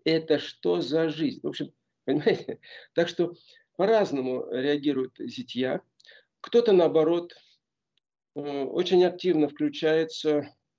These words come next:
вот в эту игру избыточного материнского чувства, потому что его тоже обласкивают, и, э, он тоже под этим, э, под это материнское покрывало заходит. И вот они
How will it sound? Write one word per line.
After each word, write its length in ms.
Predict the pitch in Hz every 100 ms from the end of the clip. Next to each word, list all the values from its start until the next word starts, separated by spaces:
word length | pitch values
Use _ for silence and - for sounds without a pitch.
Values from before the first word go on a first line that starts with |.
| _ _ -
вот 280 | 123 160 139
в 60 |
эту 300 | 160 156 143 135
игру 420 | 135 151 135 123
избыточного 600 | - 135 127 139 131 131 127
материнского 540 | 123 127 135 - 117
чувства, 300 | 147 190 -
потому 220 | - 143 131
что 140 | 135
его 240 | 139 135
тоже 420 | 135 180 180 190 196
обласкивают, 1080 | - 165 180 185 180 - 165 165 160 156 _ _ _ _ _ _ -
и, 400 | 139 139 139 - - - -
э, 300 | 143 139 135
он 500 | 135 - - 139 135
тоже 500 | - 185 175 175 170 - _ _
под 180 | - 147
этим, 420 | 160 156 143 135 - _ _ -
э, 340 | 127 127 117
под 200 | 139 151
это 180 | 160 160
материнское 680 | 151 151 151 156 147 - 139
покрывало 600 | 151 147 147 147 135 127
заходит. 640 | 123 135 - 139 127 -
И 120 | 240 247
вот 200 | 214 196
они 400 | 175 190 185 151